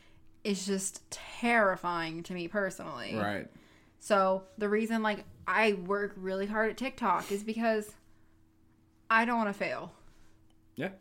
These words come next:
Speaker 1: I fear failure. So, but also, like, joy. Like, I literally,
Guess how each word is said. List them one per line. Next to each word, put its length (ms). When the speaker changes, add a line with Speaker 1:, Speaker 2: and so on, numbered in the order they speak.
Speaker 1:
I 140
fear 300
failure. 500
So, 340
but 180
also, 540
like, 260
joy. 640
Like, 200
I 260
literally, 680